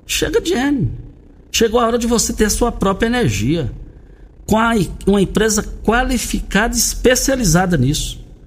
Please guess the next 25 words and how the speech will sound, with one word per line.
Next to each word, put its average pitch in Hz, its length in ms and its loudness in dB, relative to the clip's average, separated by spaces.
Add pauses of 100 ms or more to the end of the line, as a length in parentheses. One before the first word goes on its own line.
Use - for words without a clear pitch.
(420)
Entre 285 260 2
em 269 40 2
contato 208 400 0
agora 196 240 2
no 196 80 2
orçamento. 175 500 2
Já 202 80 2
faça 359 240 -2
o 240 60 0
seu 233 120 2
orçamento 196 500 2
agora 160 440 2
no 131 80 2
WhatsApp. 117 720 0 (360)
Noventa 151 440 4
e 156 60 4
dois 131 240 2
setenta 135 500 2
e 151 60 2
seis, 240 380 2
sessenta 220 240 2
e - 20 0
cinco 214 380 0
zero 202 240 2
oito. - 420 0